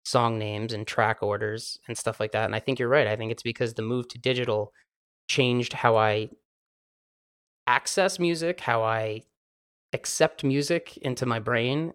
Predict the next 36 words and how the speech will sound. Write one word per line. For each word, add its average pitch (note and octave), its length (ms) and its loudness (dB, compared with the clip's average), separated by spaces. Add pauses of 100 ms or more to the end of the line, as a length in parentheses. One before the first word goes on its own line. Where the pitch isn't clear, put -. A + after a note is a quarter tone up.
(100)
and A2+ 420 -4 (140)
the, B2 440 -4
there B2+ 160 6
are B2 240 8
other C3+ 320 2
aspects - 720 0
of A#2+ 140 0
it A2 220 -2 (440)
that A#2 80 4
I A2+ 100 6
think B2 220 0
I A#2 100 4
have A#2 160 -2
focused B2 460 -2
on A2 180 -2
more, A2 640 0 (540)
um, G#2+ 440 -6
you C#3+ 60 -8
know, A2 80 -4
sonically A2+ 800 0 (100)
as A2+ 120 -6
opposed A2 400 -4
to G#2 380 -10 (760)
analytically, A2 800 0 (380)
yeah, - 160 -8 (100)
f-, - 360 -18 (220)
for B2+ 160 4
the, G#2+ 340 0 (120)
like B2 160 0
you A#2 60 -4
said, G#2+ 180 0
the G#2+ 60 -6
metadata G#2+ 640 -2
parts G#2+ 340 -2
of G#2+ 120 -8
it G#2 240 -6